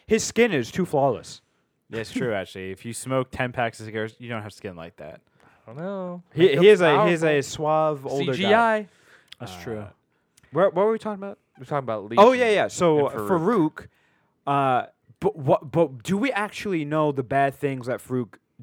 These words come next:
Speaker 1: did? We know from the comics. In the show, what are the bad things that he did to make Xavier lock his mind away? We, we need to know his crimes. 'Cause until we actually know what his crimes are, we can't really judge him as good or bad.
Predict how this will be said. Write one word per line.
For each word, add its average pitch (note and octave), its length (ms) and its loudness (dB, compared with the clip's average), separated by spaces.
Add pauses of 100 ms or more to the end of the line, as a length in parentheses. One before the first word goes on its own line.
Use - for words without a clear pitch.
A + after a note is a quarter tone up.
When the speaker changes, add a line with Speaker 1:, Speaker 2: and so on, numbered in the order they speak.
Speaker 1:
did? A#2+ 480 -2 (360)
We D3 100 0
know E3 100 6
from D3+ 140 -6
the A2+ 60 -8
comics. A2 560 0 (160)
In D#3 140 -2
the C3 100 -2
show, A2 600 2 (420)
what E3+ 180 8
are - 40 4
the G#3 100 0
bad F3+ 200 2
things E3+ 200 -10
that C#3+ 120 -2
he D3 120 -4
did C#3+ 300 -2
to - 120 -14
make A#2+ 160 -6
Xavier A#2+ 640 -2
lock A2+ 260 -2
his G2+ 120 -14
mind G2 220 -12
away? - 280 -18 (240)
We, D3+ 180 2
we C#3+ 140 -4
need F#3 100 -6
to - 100 -10
know E3+ 100 -2
his D#3+ 160 -6
crimes. A2 540 -12 (200)
'Cause C3+ 100 -8
until C#3+ 200 -4
we C4 100 0
actually A3+ 240 -4
know C#3 120 0
what B2+ 200 -2
his C3+ 160 -8
crimes B2+ 400 -10
are, C4 220 -4 (320)
we C3+ 120 -2
can't G#3 280 -4
really D#3+ 480 2
judge D3+ 340 2
him A#2 120 -8
as A#2 220 -8
good B2 200 -2
or G#2+ 120 -2
bad. G2 320 -10